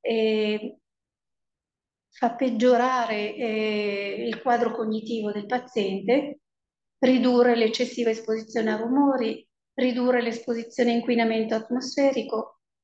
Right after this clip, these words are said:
ridurre l'uso di fumo e tabacco, prevenire per quanto è possibile i traumi cerebrali, l'abuso di bevande alcoliche, incoraggiare la scolarizzazione.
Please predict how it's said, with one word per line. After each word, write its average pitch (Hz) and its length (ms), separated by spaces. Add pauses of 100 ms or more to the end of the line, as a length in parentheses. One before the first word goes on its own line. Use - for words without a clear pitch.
(100)
ridurre 277 560
l'uso 240 300
di 233 140
fumo 240 500
e 233 100
tabacco, 220 840 (240)
prevenire 277 500
per 247 200
quanto 247 260
è 247 80
possibile 233 1000
i 240 180
traumi 214 420
cerebrali, 247 760
l'abuso 220 400
di 214 120
bevande 208 420
alcoliche, 240 880 (420)
incoraggiare 294 680
la 247 80
scolarizzazione. 226 1200